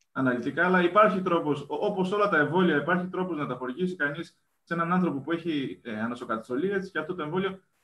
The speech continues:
θα, θα χορηγείται με τον ίδιο τρόπο που, που, που κάνει ο, ο ανοσοκατασταλμένος άρρωστος το εμβόλιο της γρίπης, το εμβόλιο για το πνευμονιόκοκο, είναι,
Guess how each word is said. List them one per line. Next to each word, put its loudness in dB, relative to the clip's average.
θα, -6
θα 0
χορηγείται 2
με 0
τον -2
ίδιο 0
τρόπο -2
που, -8
που, -6
που -8
κάνει -2
ο, -2
ο -4
ανοσοκατασταλμένος -6
άρρωστος -2
το -6
εμβόλιο -2
της -14
γρίπης, -2
το -10
εμβόλιο -2
για 0
το -6
πνευμονιόκοκο, -2
είναι, -2